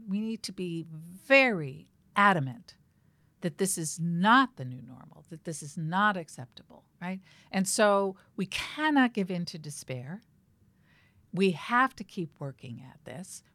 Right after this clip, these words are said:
We have to chip away at the margins. This is not gonna be an overnight. This did not happen to us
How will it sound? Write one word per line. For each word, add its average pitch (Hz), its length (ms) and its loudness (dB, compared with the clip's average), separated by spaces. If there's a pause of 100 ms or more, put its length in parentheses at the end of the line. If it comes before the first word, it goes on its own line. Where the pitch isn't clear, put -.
We 185 140 0
have 277 360 -4
to 233 100 -8
chip - 380 -6
away 190 420 -4
at 170 160 -12
the 170 60 -10
margins. 151 580 -8 (440)
This 247 200 4
is 330 160 -4
not 262 200 -2
gonna 214 160 -6
be 185 300 -6
an 175 160 -10
overnight. 170 380 -6
This 262 160 0
did 240 180 -8
not 185 220 0
happen 220 480 -2
to 285 200 -12
us 285 300 -10